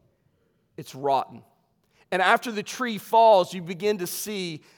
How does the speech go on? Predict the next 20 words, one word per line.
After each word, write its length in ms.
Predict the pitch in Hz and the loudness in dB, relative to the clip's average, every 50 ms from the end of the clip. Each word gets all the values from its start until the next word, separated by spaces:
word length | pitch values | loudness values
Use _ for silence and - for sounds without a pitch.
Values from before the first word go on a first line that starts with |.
| _ _ | _ _
that 140 | - 185 175 | 2 2 2
it's 160 | 185 175 - - | 2 0 -4 0
actually 440 | 220 196 196 185 - - - 175 156 | 2 2 2 0 -4 -8 -8 -8 -10
hollow 880 | - - - - - 190 190 196 185 170 156 143 135 123 120 117 110 _ _ _ _ _ _ _ _ _ | -10 -12 -8 -2 2 2 4 4 2 0 -2 -4 -4 -4 -8 -10 -14 _ _ _ _ _ _ _ _ _
inside." 640 | - 170 143 - - - 170 147 135 131 120 117 110 _ _ _ _ _ _ _ _ _ _ _ _ _ _ _ _ _ _ _ | -12 -12 -12 -10 -6 -2 -2 0 0 -2 -4 -8 -12 _ _ _ _ _ _ _ _ _ _ _ _ _ _ _ _ _ _ _
That's 200 | - 180 202 - | 0 0 0 0
precisely 580 | - - 226 - - 220 196 190 202 208 - 196 | -2 -6 -6 -4 0 2 4 4 4 2 0 -4
what 120 | 170 - | -6 -6
the 80 | - 127 | -6 -6
Holy 220 | 147 185 180 170 | -6 -4 -4 -6
Spirit 320 | 165 - - 165 165 170 143 | -8 -10 -8 -8 -8 -8 -8
is 80 | 147 | -10
trying 220 | - - 175 160 156 | -8 -6 -4 -4 -4
to 80 | 151 | -4
tell 240 | 147 - 175 160 156 | -6 -6 -6 -4 -4
us 140 | 151 143 - | -4 -6 -8
this 180 | - 139 - - | -14 -16 -16 -14
morning 380 | 147 151 156 151 147 135 120 _ _ _ _ _ _ - | -12 -10 -10 -8 -8 -10 -12 _ _ _ _ _ _ -2
about 360 | 143 139 151 143 135 - - | 0 4 4 4 4 4 0
envy. 440 | 151 139 135 127 117 117 110 - | -4 -4 -4 -4 -8 -12 -16 -16